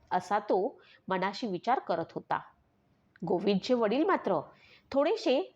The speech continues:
रागीट स्वभावाचे होते. त्यांना स्वतःचा अहंकार खूप प्रिय होता.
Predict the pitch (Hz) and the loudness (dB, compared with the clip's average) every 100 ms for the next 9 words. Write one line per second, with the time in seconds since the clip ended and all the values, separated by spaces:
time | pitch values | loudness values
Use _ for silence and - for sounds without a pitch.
0 | - 185 175 247 - 247 185 180 180 - | -6 -6 -4 -6 -4 -4 0 0 0 -2
1 | 180 170 156 139 - _ _ _ _ _ | -4 -4 -6 -8 -12 _ _ _ _ _
2 | - 175 175 196 185 277 - - _ - | -2 -2 0 0 0 -2 -14 -20 _ -2
3 | 233 220 269 294 214 156 - _ _ 214 | -2 0 0 0 -2 -4 -10 _ _ -4
4 | 190 285 285 220 208 - _ - 262 254 | 0 0 0 -2 -2 -6 _ -4 -4 -2
5 | 220 202 185 175 - 80 | -4 0 0 -2 -6 -6